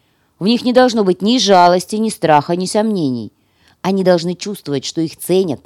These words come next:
видят, что о них заботятся, и верить, что их не бросят после операции. Только в этом случае игроки пойдут в самоубийственную атаку», перебила его ведьма. «Я помню.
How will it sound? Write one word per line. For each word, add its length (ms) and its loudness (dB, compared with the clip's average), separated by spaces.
видят, 400 -2
что 160 -8
о 60 -2
них 180 -4
заботятся, 720 -2
и 100 -4
верить, 380 -2
что 180 -6
их 160 -4
не 100 -4
бросят 340 0
после 260 -6
операции. 640 -6
Только 380 2
в 140 -2
этом 360 2
случае 540 -4
игроки 400 -2
пойдут 580 -2
в 60 -18
самоубийственную 1000 -2
атаку», 600 -2
перебила 400 -6
его 180 -4
ведьма. 420 -8
«Я 160 -4
помню. 480 -2